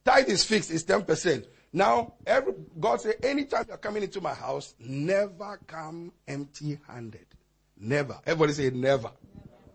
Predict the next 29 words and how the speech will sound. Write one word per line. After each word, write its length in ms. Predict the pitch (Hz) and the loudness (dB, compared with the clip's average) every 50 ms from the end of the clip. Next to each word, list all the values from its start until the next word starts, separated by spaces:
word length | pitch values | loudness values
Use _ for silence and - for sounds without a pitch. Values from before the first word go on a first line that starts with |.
| _ _ _ _ _ _ _ _ _ _ _ _ _ | _ _ _ _ _ _ _ _ _ _ _ _ _
And 160 | - 143 160 | -4 0 0
you 60 | 175 180 | 0 2
see, 100 | 180 208 | 2 2
when 200 | 208 220 247 247 | 4 4 4 4
you 80 | 220 | 4
love 320 | 190 180 190 196 190 165 143 | 4 4 6 4 4 4 2
God, 280 | 143 151 151 147 151 | 2 2 2 2 0
you 120 | 160 156 151 | 0 -2 -2
obey 240 | 147 139 175 180 | 0 0 2 2
his 140 | 160 143 135 | 2 2 -2
commandments. 520 | - 143 139 147 151 147 151 143 117 113 127 | -6 -6 -4 -2 -2 -2 -2 -4 -6 -4 -6
He 60 | 156 | -4
says, 320 | - - 175 175 - 131 | 0 2 2 2 0 0
"Never." 400 | 127 131 160 180 180 160 139 - - - _ _ _ _ _ _ _ _ _ _ _ _ _ _ _ _ _ _ _ | 0 2 4 4 4 4 2 -4 -6 -12 _ _ _ _ _ _ _ _ _ _ _ _ _ _ _ _ _ _ _
Who, 460 | - 160 190 254 285 311 320 320 330 320 | -6 2 6 6 8 8 8 8 6 4
when 200 | - - 277 349 | 2 4 6 8
was 140 | 311 285 269 | 8 6 8
the 100 | 214 214 | 6 6
last 240 | 214 220 220 233 220 | 6 6 6 4 4
time 160 | - 220 208 | 4 2 4
somebody 280 | 202 214 214 208 214 202 | 4 4 4 4 4 6
went 200 | 196 185 190 190 | 6 4 4 2
to 60 | 175 | 0
McDonald's 600 | 160 156 156 156 143 135 180 185 190 185 180 - | 2 2 2 2 2 2 2 4 6 4 4 4
or 120 | 160 147 131 | 2 -2 -2
K 220 | - 151 170 170 | 0 0 2 4
F 100 | 160 160 | 2 2
C 160 | - - 156 135 | 0 -4 -4 0
empty-handed? 680 | 156 170 175 160 175 175 151 147 147 151 139 113 - | 0 0 0 0 -2 -2 0 0 0 0 -2 -2 -4